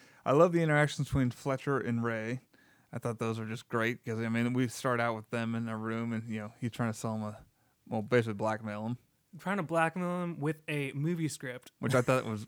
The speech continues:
Speaker 2: <laughs>
Speaker 1: brilliant.
Speaker 2: Which, oh yeah, something that I didn't expect going in, but, like, this gets very meta at times. 'Cause, like, the narrator, you know, for, I guess,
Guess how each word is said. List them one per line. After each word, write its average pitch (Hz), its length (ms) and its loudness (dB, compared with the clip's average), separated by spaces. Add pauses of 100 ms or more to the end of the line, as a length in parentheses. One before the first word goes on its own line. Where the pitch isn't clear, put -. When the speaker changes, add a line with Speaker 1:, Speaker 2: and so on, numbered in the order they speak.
(140)
Speaker 2:
<laughs> - 120 -16
Speaker 1:
brilliant. 113 560 0 (800)
Speaker 2:
Which, 196 260 2
oh 220 60 0
yeah, 208 200 2 (120)
something 285 380 -2
that 202 100 -2
I 165 80 2
didn't 165 300 -2
expect 139 560 -6
going 156 260 -2
in, 151 140 -4
but, 139 100 -4
like, 147 240 -2
this 214 200 -2
gets 247 260 -2
very 160 360 -2
meta 127 380 -2 (180)
at 208 160 2
times. 240 580 -6 (920)
'Cause, 175 300 0
like, 175 380 0
the 170 100 2
narrator, 190 760 0
you 165 180 -6
know, 131 260 -6 (320)
for, 156 420 -2
I 143 120 -4
guess, 139 360 -8